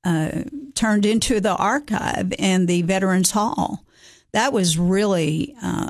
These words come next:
a wonderful thing that came to our county, is when you, you, you're a visionary. And so, um,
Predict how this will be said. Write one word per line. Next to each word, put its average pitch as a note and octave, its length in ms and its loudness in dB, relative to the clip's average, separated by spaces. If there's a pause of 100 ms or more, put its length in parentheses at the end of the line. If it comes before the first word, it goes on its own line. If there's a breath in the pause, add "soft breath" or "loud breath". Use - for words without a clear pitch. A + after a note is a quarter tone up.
(120)
a F#3+ 140 0
wonderful F3 640 2
thing D#3 280 0
that - 160 -2
came D3+ 260 0
to D3+ 100 0
our - 160 -2
county, - 520 -2
is - 180 0
when F#3+ 180 2
you, G#3 400 2
you, G3+ 480 2
you're B3+ 260 4
a C4 40 0
visionary. G3+ 1080 2
And G#3+ 140 4
so, G3+ 380 2 (600 loud breath)
um, F#3 540 2